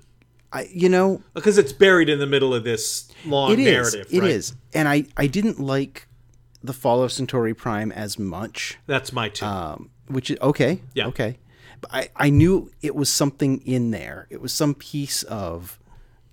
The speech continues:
Speaker 1: the, the Centauri
Speaker 2: Mm-hmm.
Speaker 1: War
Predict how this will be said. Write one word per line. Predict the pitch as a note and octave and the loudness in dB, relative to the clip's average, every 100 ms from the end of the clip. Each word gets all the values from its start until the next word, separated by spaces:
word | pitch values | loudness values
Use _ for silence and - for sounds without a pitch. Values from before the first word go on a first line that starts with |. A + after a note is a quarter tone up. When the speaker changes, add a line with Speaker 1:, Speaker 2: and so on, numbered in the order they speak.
| _ | _
Speaker 1:
the, | B2+ G#2 A#2 G2+ G2 G2+ - | -10 -4 -2 -2 -4 -6 -10
the | - A#2 | -8 -4
Centauri | A2+ G#2 A#2+ G#2+ G#2 F#2+ F#2+ - - - _ _ - - - F3+ | -4 -4 -4 -4 -4 -6 -10 -14 -20 -20 _ _ -20 -20 -16 -10
Speaker 2:
Mm-hmm. | F3+ F3 F#3+ G3 | -6 -2 -2 -2
Speaker 1:
War | A#2 G#2+ G2+ G2 G2 F#2 | -2 0 0 -2 -2 -6